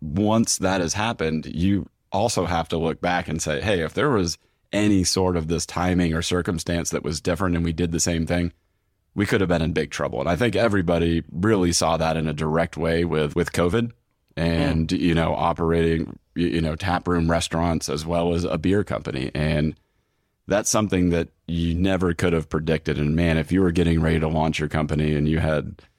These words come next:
Speaker 1: X set up and this was gonna go, and then all of a sudden the, the government locks you in an apartment, y-, you know, like, uh, did a great job, it got covid out, but man, you, you couldn't, you couldn't do anything. So yeah, there's definitely some,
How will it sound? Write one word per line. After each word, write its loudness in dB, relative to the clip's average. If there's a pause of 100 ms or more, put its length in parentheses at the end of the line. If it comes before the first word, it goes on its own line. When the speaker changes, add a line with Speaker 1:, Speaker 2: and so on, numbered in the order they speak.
(360)
Speaker 1:
X -4
set -2
up -2
and -4
this 0
was 0
gonna 0
go, 0
and 0
then 0
all 0
of -2
a -4
sudden 0
the, -2
the -6
government -4
locks -2
you 0 (540)
in 2
an 2
apartment, -2
y-, 2
you 2
know, 2
like, 0
uh, 0 (680)
did 0
a 2
great 0
job, 0 (420)
it -4
got -2
covid 0
out, -2
but -2 (280)
man, 2
you, 2
you 0
couldn't, -2
you 0
couldn't 2
do 4
anything. 0 (240)
So 0
yeah, 4
there's 2
definitely 2
some, -2